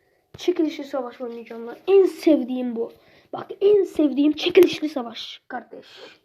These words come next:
Şimdi. Tabii ki de bu. Bu daha karlı. Tabii ki de bu.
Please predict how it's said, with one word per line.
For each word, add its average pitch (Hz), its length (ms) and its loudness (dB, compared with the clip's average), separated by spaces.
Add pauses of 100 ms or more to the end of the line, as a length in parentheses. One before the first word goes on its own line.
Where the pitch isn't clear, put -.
(880)
Şimdi. 247 360 0 (720)
Tabii 294 220 -4
ki 240 100 -14
de 247 120 -4
bu. 247 200 -12 (320)
Bu 240 100 -14
daha 247 220 -8
karlı. 233 480 -14 (580)
Tabii 277 220 -10
ki 339 100 -4
de 262 140 -4
bu. 240 300 -12